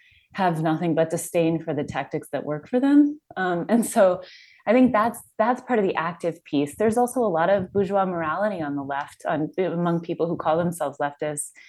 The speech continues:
um, people who have a lot of attachments to the idea that,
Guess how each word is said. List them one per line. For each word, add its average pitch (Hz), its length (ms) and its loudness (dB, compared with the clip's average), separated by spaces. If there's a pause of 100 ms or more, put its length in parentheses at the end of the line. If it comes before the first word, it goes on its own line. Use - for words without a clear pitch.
(380)
um, 156 380 2
people 180 320 0
who 180 80 -2
have 175 140 0
a 180 60 2
lot 139 220 -2
of 180 100 -4
attachments 185 720 -2
to 185 120 -4
the 170 160 0
idea 160 400 2
that, 151 240 -2